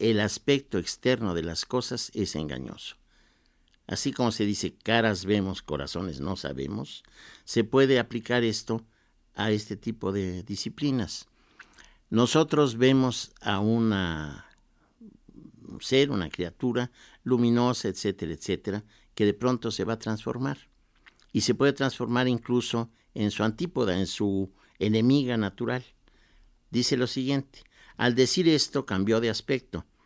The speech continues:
y de pronto todo se abrió delante de mí en un momento, y vi una visión sin límites, que se había convertido en pura luz serena y alegre,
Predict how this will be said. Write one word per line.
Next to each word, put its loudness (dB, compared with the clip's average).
y 2
de 4
pronto 2
todo 8
se 0
abrió 2
delante 0
de 0
mí 0
en 0
un 0
momento, -2
y -2
vi 2
una 2
visión -2
sin -2
límites, -4
que -4
se 0
había 2
convertido -2
en -2
pura -2
luz -2
serena 0
y -4
alegre, -2